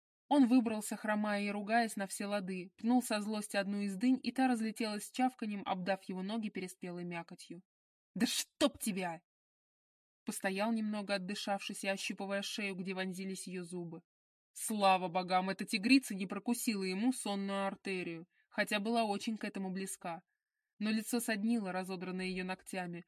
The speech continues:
болела скула, по которой прошелся каблук, переносица от удара головой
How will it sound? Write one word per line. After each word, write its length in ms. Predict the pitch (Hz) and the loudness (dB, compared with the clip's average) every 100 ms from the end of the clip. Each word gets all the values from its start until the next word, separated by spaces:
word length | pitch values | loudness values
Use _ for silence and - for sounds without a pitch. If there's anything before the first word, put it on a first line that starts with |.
| _ | _
болела 340 | - 196 202 196 | 0 2 2 -2
скула, 420 | - - 233 226 | -4 -4 0 0
по 100 | 202 | -2
которой 380 | 202 202 202 202 | -4 -4 -4 -4
прошелся 500 | 196 196 - 196 - | -4 -4 -4 -8 -6
каблук, 500 | - 190 190 185 - _ | -4 -2 -4 -8 -10 _
переносица 720 | - 220 202 208 226 196 - | -4 -2 0 -2 -4 -6 -4
от 100 | 196 | -4
удара 280 | 196 196 190 | -2 -2 0
головой 520 | 180 190 185 185 180 | -2 -4 -4 -4 -8